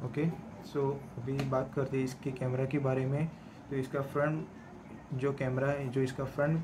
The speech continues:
कैमरा है वो twenty megapixel का है, काफ़ी अच्छे selfies click करता है। और इसका जो पीछे का कैमरा है वो सिक्सटी फ़ोर megapixel का कैमरा है, ओके। तो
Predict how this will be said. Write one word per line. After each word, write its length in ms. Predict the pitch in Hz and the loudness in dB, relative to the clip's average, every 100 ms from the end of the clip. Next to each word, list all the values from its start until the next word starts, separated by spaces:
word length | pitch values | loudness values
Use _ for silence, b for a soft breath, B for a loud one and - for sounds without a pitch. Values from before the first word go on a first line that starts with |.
| - | -2
कैमरा 260 | 135 131 135 | -2 0 2
है 180 | 131 131 | 0 0
वो 240 | 131 135 | 2 2
twenty 340 | 135 135 131 | 2 2 2
megapixel 600 | 143 139 135 135 - 135 127 | 2 2 2 2 0 2 2
का 140 | 135 | 2
है, 240 | 131 143 165 B B - | 0 -2 -4 B B -6
काफ़ी 260 | 127 - 151 | -4 0 -2
अच्छे 400 | 147 131 - 156 | 0 -2 0 0
selfies 440 | 135 123 147 143 | 0 -2 0 -2
click 300 | - 139 135 | 0 -2 0
करता 240 | 127 123 | -2 0
है। 240 | 127 135 160 | 0 2 0
और 320 | 131 131 139 147 B B B B - | 2 0 0 -4 B B B B -4
इसका 600 | 131 - 139 135 139 135 - - | -4 2 4 6 4 2 -4 -4
जो 140 | 131 | -4
पीछे 300 | 131 135 135 | 0 -2 0
का 100 | 143 | 0
कैमरा 340 | 139 135 131 135 | 2 2 2 2
है 180 | 135 | 2
वो 240 | 131 127 139 | 2 2 0
सिक्सटी 320 | 139 139 - | 0 -2 -2
फ़ोर 320 | 147 147 151 143 | 0 4 4 2
megapixel 600 | 131 135 131 - 143 143 156 - | -2 0 -2 -2 0 0 -2 -2
का 80 | 135 | -2
कैमरा 360 | 131 123 123 | 0 0 0
है, 260 | 123 127 151 - | -2 -2 -4 -6
ओके। 280 | 123 117 147 160 B B - | -6 -2 0 -2 B B -2
तो 320 | 139 135 139 | 2 4 2